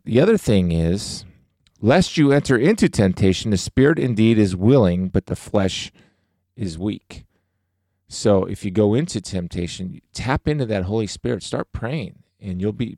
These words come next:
provided a way out that is promised. And I just wanna keep encouraging folks that do that, because sometimes when, um, we go through rough times, and, you know, uh,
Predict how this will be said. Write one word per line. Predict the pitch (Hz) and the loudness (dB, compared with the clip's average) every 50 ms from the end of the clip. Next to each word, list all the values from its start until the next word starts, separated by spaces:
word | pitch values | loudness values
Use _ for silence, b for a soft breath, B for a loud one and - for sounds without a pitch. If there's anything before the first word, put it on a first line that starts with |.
| - - | -4 -2
provided | - 107 87 87 87 98 123 147 117 92 87 - | -2 0 0 -2 -2 0 0 0 0 -2 -4 -8
a | - 92 | -8 -6
way | 87 92 90 87 87 | -6 -6 -6 -6 -6
out | 92 95 117 120 - - _ _ _ | -6 -6 -6 -6 -8 -10 _ _ _
that | - 98 101 98 | -12 -8 -8 -8
is | 85 - | -8 -8
promised. | - - - 113 123 143 113 78 - - - - | -10 -8 -6 -4 -4 -4 -6 -8 -10 -12 -10 -8
And | 101 95 92 | -6 -6 -4
I | 95 | -6
just | - 139 - - | -6 -8 -8 -6
wanna | 160 139 113 | -6 -6 -8
keep | - - 143 - - | -8 -8 -8 -8 -6
encouraging | 110 92 85 - 113 131 139 123 113 101 92 92 | -8 -8 -6 -2 -2 -2 -2 -2 -4 -6 -8 -8
folks | - - 98 92 92 - - - - B B B B B B B B B B B B B B B B | -6 -4 -4 -4 -4 -4 -8 -12 -14 B B B B B B B B B B B B B B B B
that | - 104 87 | -4 -4 0
do | - 143 165 147 | 2 4 4 6
that, | 120 104 104 - | 4 4 2 2
because | 107 98 - 107 104 101 - | -2 -2 -2 -2 -2 -2 -2
sometimes | - 175 180 185 - - 143 123 117 110 107 104 98 - - | -2 -2 -2 -2 -2 -2 -2 -2 -2 -2 -4 -6 -8 -8 -4
when, | 101 98 95 92 92 92 - _ _ _ _ _ _ _ _ _ _ _ _ _ _ _ _ _ _ | -4 -2 -2 -4 -6 -8 -12 _ _ _ _ _ _ _ _ _ _ _ _ _ _ _ _ _ _
um, | - 92 92 87 87 87 87 87 85 82 - | -4 -2 -2 0 -2 -2 -4 -6 -8 -12 -6
we | - 101 95 | -6 -4 0
go | - 110 113 | 4 4 4
through | 120 - - 120 110 | 4 2 0 0 2
rough | 101 104 101 95 - | 2 2 2 0 -2
times, | - 101 92 87 85 87 95 95 - 95 | -6 -4 -2 -2 -2 -2 -4 -6 -8 -8
and, | 92 92 92 92 - - - _ _ _ | -8 -8 -8 -10 -12 -14 -18 _ _ _
you | - 98 | -8 -8
know, | 90 82 85 87 104 107 _ _ _ _ _ _ _ _ _ _ _ _ _ - | -6 -6 -6 -8 -10 -12 _ _ _ _ _ _ _ _ _ _ _ _ _ -14
uh, | 104 87 80 82 - - - | -12 -10 -10 -12 -14 -16 -18